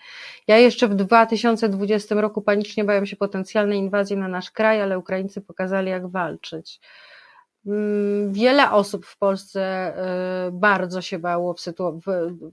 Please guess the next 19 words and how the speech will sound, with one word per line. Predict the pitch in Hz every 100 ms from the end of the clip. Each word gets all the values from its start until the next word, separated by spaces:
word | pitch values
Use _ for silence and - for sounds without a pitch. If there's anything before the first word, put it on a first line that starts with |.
| _ 175
w, | 185 156 -
od | 196 170
dwudziestego | 185 180 - 170 180
czwartego, | - 170 - 170 170 165 -
od | - 160 -
dwudziestego | 170 190 - 170 165
czwartego | - 170 170 165
lutego. | 175 175 226 170 185 202 208 - - - - _ -
E, | 190 180 180 185 185 190
myślę | 190 190 190 - 196
sobie, | 190 202 196 196 196
że, | 190 196 190 185
że | 202 196
to | 190
jest | 185 185 -
jednak | 180 180 180
jakieś | 180 185
doświadczenie, | 175 185 - 180 - 175 180 170
no, | 170 170 170